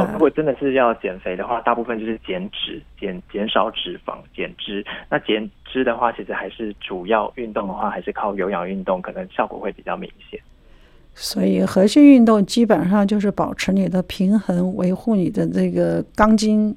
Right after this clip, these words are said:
Speaker 1: 不会
Speaker 2: 钢筋不坏之身。
Speaker 1: <laughs> 不，不，不会，对，不会有，有这个脱落、暴露在外面的危险，或者是有这个受伤的可能。它就是这么简单的一，一个作用而已，但是却是非常，非常重要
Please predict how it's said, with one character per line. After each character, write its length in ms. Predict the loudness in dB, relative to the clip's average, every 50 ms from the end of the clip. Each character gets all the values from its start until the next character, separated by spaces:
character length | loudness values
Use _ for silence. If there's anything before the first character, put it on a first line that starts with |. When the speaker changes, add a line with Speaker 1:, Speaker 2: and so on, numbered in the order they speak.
| -8 -10 -4
Speaker 1:
不 160 | -2 -2 0
会 260 | 2 4 4 4 2 0 -4 -6 -12 -20 -20 2 2
Speaker 2:
钢 160 | 4 4 6
筋 180 | 2 2 2 -2
不 120 | -4 -4
坏 180 | -2 0 -2 -2
之 140 | -2 -8
身。 200 | -12 -8 -6 -6 -4 -4
Speaker 1:
<laughs> 80 | 2 10
不， 160 | 12 12 12 10 6 0 2 4
不， 140 | 6 6
不 140 | 6 6 6
会， 200 | 6 6 6 4 2 -4 -10 -10 6 8
对， 160 | 8 10 10
不 180 | 8 8 8 8
会 160 | 10 10 8
有， 180 | 8 6 4 0
有 200 | -2 0 0 0
这 160 | 2 4 4
个 120 | 4 4 2
脱 320 | 0 6 8 8 10 12
落、 200 | 12 10 10 10 4 2 4
暴 160 | 4 6 6
露 180 | 6 4 4
在 160 | 6 4 4 4
外 180 | 4 4 4 4
面 180 | 4 2 2 0
的 80 | -2 -2
危 240 | -2 0 4 4
险， 240 | 4 4 4 0 -2 0
或 140 | 0 0 0
者 120 | 0 0 -2
是 200 | 0 0 0 0
有 160 | 0 -2 -6 -8 -10 -16 -10 0
这 120 | 0 0
个 140 | 0 2 4
受 220 | 6 6 6 6
伤 200 | 4 4 4 4
的 80 | 4 2
可 220 | 0 0 0 0 0
能。 180 | -2 -4 -4 -6 -10 -14 -16 -2
它 100 | 4 4
就 180 | 8 10 8 8
是 160 | 8 8 4
这 160 | 6 6 6
么 80 | 6 6
简 240 | 6 2 0 0 0
单 200 | -2 -2 -2 0
的 80 | -2
一， 120 | -2 -4 -4 -6
一 100 | -6 -6
个 140 | -6 -8
作 200 | -8 -6 -6 -4
用 160 | -4 -4 -4 -4
而 140 | -6 -8
已， 100 | -8 -4 4
但 120 | 6 6 6
是 140 | 6 6
却 140 | 4 6 4
是 120 | 4 4 0
非 160 | 2 2 2
常， 160 | 4 4 2
非 140 | 2 0 0
常 180 | 0 0 -2
重 240 | 4 6 6 6 6 4
要 100 | 0 -4